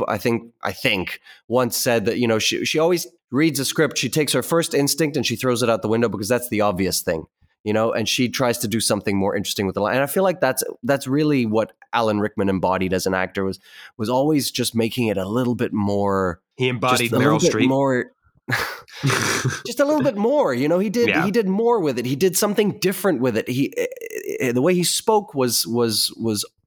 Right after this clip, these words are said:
Speaker 1: was artful and, and captivating. And yeah, I miss, I will miss him tremendously.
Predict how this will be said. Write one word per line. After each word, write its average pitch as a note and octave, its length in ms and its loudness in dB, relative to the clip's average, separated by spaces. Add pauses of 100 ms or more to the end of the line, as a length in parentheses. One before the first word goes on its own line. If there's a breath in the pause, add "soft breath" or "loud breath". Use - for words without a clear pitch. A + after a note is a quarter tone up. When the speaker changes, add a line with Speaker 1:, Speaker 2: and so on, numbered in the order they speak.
(460)
Speaker 1:
was A2+ 220 -2 (220)
artful A#2 540 0
and, G2+ 360 0 (100)
and F#2+ 400 -2 (1120 loud breath)
captivating. G2+ 760 0
And G2 340 0
yeah, A2+ 180 0
I A2 100 2
miss, A2+ 280 0
I A2 120 0
will G#2 140 0
miss G2 200 -2
him F#2+ 220 -4 (180)
tremendously. F#2+ 680 -2